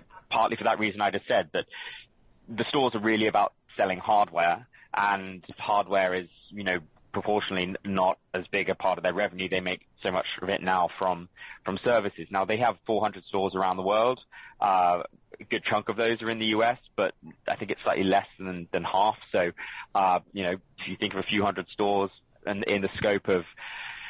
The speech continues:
uh, almost two hundred billion dollars, oh no, sorry, my apologies, almost four hundred billion dollars in, in, in revenue, it's really something of a rounding error when you look at their overall costs.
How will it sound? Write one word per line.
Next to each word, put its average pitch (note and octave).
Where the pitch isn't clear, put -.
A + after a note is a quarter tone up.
uh, A2
almost A2
two B2
hundred G#2+
billion G#2
dollars, G#2+
oh C3+
no, B2
sorry, G#2+
my G2
apologies, F#2+
almost G#2
four B2+
hundred A2
billion A2
dollars F#2+
in, G2+
in, G#2
in F#2+
revenue, G2
it's F2
really G2+
something F#2
of F2+
a F2+
rounding F2+
error E2+
when E2+
you F2
look E2+
at D#2+
their E2+
overall D2+
costs. -